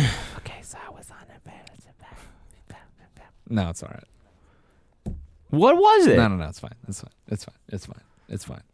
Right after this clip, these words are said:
Speaker 1: Continue
Speaker 2: Dude,
Speaker 1: what you were
Speaker 2: I'm
Speaker 1: gonna say. It's fine. It's
Speaker 2: I'm pissed at these fucking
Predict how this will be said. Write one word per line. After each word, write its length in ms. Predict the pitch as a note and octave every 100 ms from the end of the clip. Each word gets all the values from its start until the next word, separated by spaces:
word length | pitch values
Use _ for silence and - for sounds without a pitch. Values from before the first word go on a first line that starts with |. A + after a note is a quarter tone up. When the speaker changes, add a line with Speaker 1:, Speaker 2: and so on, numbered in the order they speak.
| _ - _ - - _ _
Speaker 1:
Continue 360 | - - B3+ F#3+
Speaker 2:
Dude, 120 | D#3+
Speaker 1:
what 120 | C#3
you 80 | C3
were 40 |
Speaker 2:
I'm 120 | B2+
Speaker 1:
gonna 100 | G#2
say. 160 | F#2 - - -
It's 200 | C#3 B2+
fine. 220 | G2 D2 - - - - - _
It's 100 | -
Speaker 2:
I'm 160 | F3+ B3
pissed 320 | - C4+ -
at 60 | C3+
these 220 | A#2+ F#2+
fucking 480 | - D#3 - G#2+